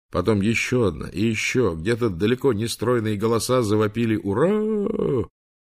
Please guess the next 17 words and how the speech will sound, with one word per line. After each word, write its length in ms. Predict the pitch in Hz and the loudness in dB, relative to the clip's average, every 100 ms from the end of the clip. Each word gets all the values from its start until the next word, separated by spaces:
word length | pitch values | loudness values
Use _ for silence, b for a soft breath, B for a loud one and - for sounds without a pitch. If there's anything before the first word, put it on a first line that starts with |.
| _ | _
Капрал 400 | - 95 92 90 | 0 0 2 2
вылез 320 | 87 92 85 80 | 2 0 0 -4
из-под 300 | - 85 71 | -8 -8 -6
навеса, 460 | 69 92 101 92 | 0 0 0 -2
съёжился 540 | - 92 101 95 87 - | -4 2 2 4 0 -4
под 220 | 90 87 | -6 -2
дождём, 460 | 92 90 90 87 | -2 0 -2 -2
зашлёпал 560 | 85 87 - 101 101 95 | -2 -2 0 0 0 -4
по 160 | - 98 | -2 -2
лужам 420 | 101 92 90 80 | 0 0 -2 -2
туда, 300 | 95 92 90 | -2 0 -2
где 180 | 87 82 | -2 -4
кричали, 520 | 90 87 - 90 73 | -4 -4 -2 -2 -2
выяснять, 500 | 80 98 107 95 - | -2 -4 -4 -6 -8
что 180 | - 80 | -8 -6
за 160 | 90 | -6
шум. 320 | - 90 73 | -6 -8 -8